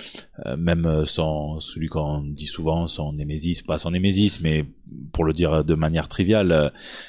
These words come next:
euh, Howard, puisque, euh, si Howard, il a créé le, le héros un peu parfait, un peu,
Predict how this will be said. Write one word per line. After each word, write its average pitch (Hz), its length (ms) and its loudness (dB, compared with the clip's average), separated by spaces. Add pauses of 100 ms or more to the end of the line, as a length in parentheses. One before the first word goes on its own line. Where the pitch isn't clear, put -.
(160)
euh, 76 120 2
Howard, 92 560 4
puisque, - 280 -6
euh, 69 200 -2 (720)
si - 160 2
Howard, 80 340 4
il 73 100 0
a 71 40 -2
créé 80 320 2
le, 69 240 4 (640)
le 85 200 4
héros 82 260 6
un 80 80 0
peu 82 100 -2
parfait, 87 540 4
un 80 80 2
peu, 73 340 0